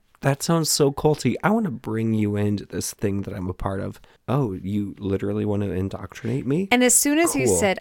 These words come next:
Speaker 2: "I wanna bring you in on this," I went, "Well, does it have to do with any of these things?" And he went, "Well, maybe. We should just get together for, like, coffee or lunch." And I went, "I'm not interested in joining up in your pyramid scheme. Please don't contact me again."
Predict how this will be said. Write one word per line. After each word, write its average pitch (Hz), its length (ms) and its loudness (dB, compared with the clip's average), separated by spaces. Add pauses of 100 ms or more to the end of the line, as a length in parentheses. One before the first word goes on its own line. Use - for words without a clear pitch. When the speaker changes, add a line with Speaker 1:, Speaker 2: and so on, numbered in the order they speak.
Speaker 2:
"I 202 60 -2
wanna 226 300 -2
bring 202 220 -6
you 185 140 -4
in 175 80 -4
on 165 100 -6
this," 160 160 -6
I 175 80 -8
went, 156 300 -8 (420)
"Well, 208 300 -4
does 190 180 -4
it 160 40 -2 (120)
have 185 120 -8
to 175 60 -10
do 165 200 -6
with 160 180 -6
any 170 180 -4
of 165 60 -2
these 175 220 -4
things?" 233 280 -4
And 196 80 -6
he 165 120 -4
went, - 220 -10 (340)
"Well, 392 120 -2
maybe. 254 480 0
We 277 160 -2
should - 220 -4
just - 220 -6
get 262 100 -8
together 233 380 -2
for, 196 160 -6
like, 160 320 -4 (240)
coffee 214 420 -4
or 156 140 0
lunch." 160 340 -4
And 160 80 -8
I 156 60 -4
went, - 240 -8 (260)
"I'm 202 300 -4
not 165 260 -2
interested 160 560 -6
in 151 60 -8
joining 156 320 -8
up 147 160 -10
in 147 60 -10
your 151 100 -6
pyramid 147 440 -6
scheme. 147 360 -8
Please 180 260 -6
don't - 140 -8
contact 139 500 -10
me 151 140 -8
again." - 340 -8